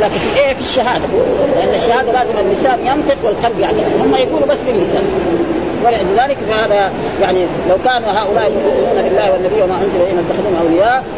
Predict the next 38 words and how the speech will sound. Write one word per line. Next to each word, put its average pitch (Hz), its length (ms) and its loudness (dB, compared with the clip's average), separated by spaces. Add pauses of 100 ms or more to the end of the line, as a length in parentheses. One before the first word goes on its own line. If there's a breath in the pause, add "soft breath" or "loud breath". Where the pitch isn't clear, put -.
(100)
ولكن 208 560 2
كثيرا 226 320 0
منهم 220 440 -2
فاسقون. 175 480 2
والمراد 254 400 0
بالفسق 208 400 -2
هنا 247 120 0
الفسق - 280 -2
الأكبر، 190 360 0 (760)
وغير 196 280 4
ما 214 100 0
مر 220 180 0 (120)
قلنا 214 220 0
أن 196 160 0
الفسق - 300 0
ينقسم 180 300 0
إلى 190 80 2
قسمين، 208 500 0 (460)
تارة 214 200 0 (100)
يكون - 240 0
فسقا - 380 2
أكبر 294 320 0
وتارة 220 300 0 (120)
يكون 220 200 0 (100)
فسقا 196 200 -2 (120)
أصغر، 143 240 -4 (300)
وهذا 233 240 2
موجود 202 300 0
في 196 80 0
القرآن 190 440 0
وفي 190 160 0 (140)
أحاديث 180 240 -2 (140)
رسول 208 240 0
الله 202 120 2
صلى 185 200 0
الله - 140 0
عليه - 20 2
وسلم. 262 240 0